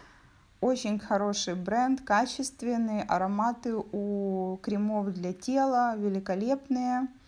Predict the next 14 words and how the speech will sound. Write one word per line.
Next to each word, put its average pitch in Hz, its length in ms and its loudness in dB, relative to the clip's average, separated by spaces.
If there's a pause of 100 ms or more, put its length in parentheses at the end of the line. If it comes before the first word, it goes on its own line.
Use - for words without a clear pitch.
(600)
И 294 80 4
это 254 540 2
уже 220 240 -2
сразу 214 440 2
идет 196 560 -2
и 220 80 -2
для 196 220 -2
тела, 190 420 -2
и 196 200 -4
для 180 240 -2
рук. 233 320 -2
Я 226 160 0
не 247 120 0
люблю 226 480 -2